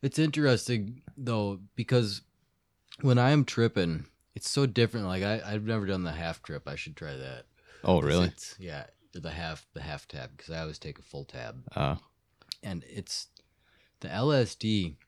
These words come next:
Speaker 1: always feels so, like, like I'm in a bubble almost. If I were to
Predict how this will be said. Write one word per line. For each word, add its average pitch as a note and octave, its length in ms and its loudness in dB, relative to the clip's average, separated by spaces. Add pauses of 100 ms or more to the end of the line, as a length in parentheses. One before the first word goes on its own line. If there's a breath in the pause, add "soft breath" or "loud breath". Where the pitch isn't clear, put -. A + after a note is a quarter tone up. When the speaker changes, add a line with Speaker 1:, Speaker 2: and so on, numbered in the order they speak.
(100)
Speaker 1:
always A2 460 -2
feels G2+ 320 -4
so, G#2 300 -4
like, F2 480 -6 (440)
like E2+ 140 -10
I'm F#2 120 -6
in F#2+ 100 -6
a D2 100 -10 (120)
bubble E2 360 -8
almost. C#2 520 -14 (160)
If - 140 -12
I G2+ 80 -2
were G#2+ 140 -2
to G2+ 120 -2